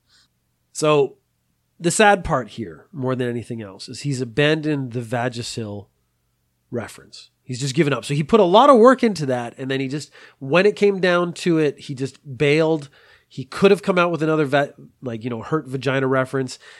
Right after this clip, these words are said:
and, and just made that one hit home, and he didn't. He decided to go with homophobia, and it's just, he loses some credibility for not following through, because it's the follow through that's gonna make these comments stick.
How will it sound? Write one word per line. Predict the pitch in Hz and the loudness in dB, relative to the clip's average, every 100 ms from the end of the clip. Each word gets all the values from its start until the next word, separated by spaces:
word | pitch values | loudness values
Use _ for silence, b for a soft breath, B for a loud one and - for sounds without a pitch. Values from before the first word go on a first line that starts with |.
| B | B
and, | 120 104 104 | -16 -14 -12
and | 113 | -10
just | 120 135 | -10 -4
made | 135 147 143 | 0 2 2
that | 139 | 0
one | 135 131 | 0 -2
hit | 120 120 | -4 -6
home, | 117 113 117 | -6 -8 -8
and | 110 | -12
he | 110 | -4
didn't. | 151 160 165 156 - _ _ _ _ _ | 0 0 0 -4 -14 _ _ _ _ _
He | - 123 | -12 -8
decided | 120 147 135 | -2 -2 -2
to | 127 | -6
go | 120 135 123 | -4 -2 -2
with | 113 - | -6 -10
homophobia, | 123 107 - 156 160 160 151 143 110 | -10 -10 -2 0 2 2 4 2 -2
and | 123 | -10
it's | 120 120 139 | -10 -10 -6
just, | 160 - B B B _ | -8 -8 B B B _
he | 170 175 | -2 2
loses | 185 233 233 202 190 | 6 6 6 2 -2
some | 196 180 | -4 -4
credibility | 190 170 135 151 147 135 120 135 | -2 -2 0 2 2 0 -2 -8
for | - 139 | -10 -4
not | 131 120 | -4 -4
following | - 127 120 110 98 | -4 -4 -2 -8 -12
through, | - 110 - | -14 -16 -16
because | - 127 117 | -10 -8 -8
it's | 113 | -12
the | 123 | -18
follow | - 208 294 285 190 | 0 2 4 4 2
through | - 123 117 b b | -2 -6 -6 b b
that's | - | -14
gonna | - 110 | -10 -10
make | 101 117 135 135 | -8 -4 -4 -4
these | 131 117 | -8 -8
comments | - 117 104 98 | -8 -10 -10 -12
stick. | - - - _ | -16 -18 -20 _